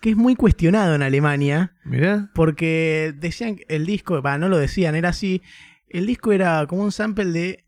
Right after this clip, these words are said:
Speaker 1: muchas veces repetir la palabra Expo dos mil en distintos idiomas y pasándolo así, distintos temas. O sea, de este tema que sacan hacen un álbum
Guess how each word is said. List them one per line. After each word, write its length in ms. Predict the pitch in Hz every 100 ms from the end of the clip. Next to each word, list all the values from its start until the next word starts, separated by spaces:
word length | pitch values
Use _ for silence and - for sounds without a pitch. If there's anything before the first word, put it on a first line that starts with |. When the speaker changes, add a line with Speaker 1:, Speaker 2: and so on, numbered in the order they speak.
| _ _ _
Speaker 1:
muchas 340 | 202 226 202
veces 260 | 202 220 190
repetir 440 | 160 151 147 147
la 100 | 143
palabra 360 | 143 180 202 185
Expo 320 | 196 - 175
dos 160 | 156 147
mil 380 | 208 240 254 -
en 140 | 160
distintos 500 | 156 143 214 202 180
idiomas 640 | 170 208 220 175 190 - - _ _ _ _ _
y 180 | 156 160
pasándolo 440 | 156 170 196 185
así, 240 | 180 220 214
distintos 460 | 165 190 180 143
temas. 260 | 160 139 135
O 60 |
sea, 140 | 151 190
de 80 | 226
este 420 | - 190 - - _ _ _ - 160
tema 300 | 190 220 190
que 100 | 147
sacan 380 | - 208 214 151
hacen 260 | 139 139
un 120 | 151 196
álbum 520 | 226 233 254 277